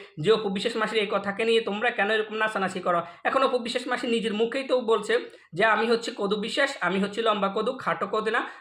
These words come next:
বলুক, আমার যে যারা হেটার্স আছে তারা বলুক।" এখন সেজন্য আমরা বলতেছি। তবে অপু বিশ্বাস মাসি আপনি কিন্তু এখন নিজের মুখেই বলছেন যে আপনার হেটার্সরা বলতে পারুক, সমস্যা নাই, কিন্তু আবার আপনি বলবেন না যে আমি একটা সাধারণ জিডি করে ফেলি,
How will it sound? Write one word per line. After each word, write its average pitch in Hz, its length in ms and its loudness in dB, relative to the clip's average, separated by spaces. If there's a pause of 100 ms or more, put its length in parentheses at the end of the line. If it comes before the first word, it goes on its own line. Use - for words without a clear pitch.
(120)
বলুক, 190 320 4
আমার 190 440 0
যে 180 140 2
যারা 180 200 4
হেটার্স 196 300 0
আছে 226 160 -4
তারা 160 240 2
বলুক।" 160 300 2
এখন 214 180 -4
সেজন্য 190 300 -4
আমরা 214 140 0
বলতেছি। 190 540 -4 (200)
তবে 208 180 4
অপু 233 160 4
বিশ্বাস 240 280 -2
মাসি 214 320 -2
আপনি 185 280 0
কিন্তু 220 260 -2
এখন 196 240 0
নিজের 208 260 0
মুখেই 202 300 2
বলছেন 220 440 2 (220)
যে 160 120 2
আপনার 208 240 2
হেটার্সরা 190 340 0
বলতে 220 300 2
পারুক, 165 240 0
সমস্যা 170 300 0
নাই, 143 100 -4 (220)
কিন্তু 233 240 2
আবার 233 180 6
আপনি 226 200 2
বলবেন 220 320 2
না 233 140 2
যে 175 180 0
আমি 196 180 4
একটা 208 180 0
সাধারণ 190 380 0
জিডি 202 180 -4
করে 185 200 -2
ফেলি, 156 260 -2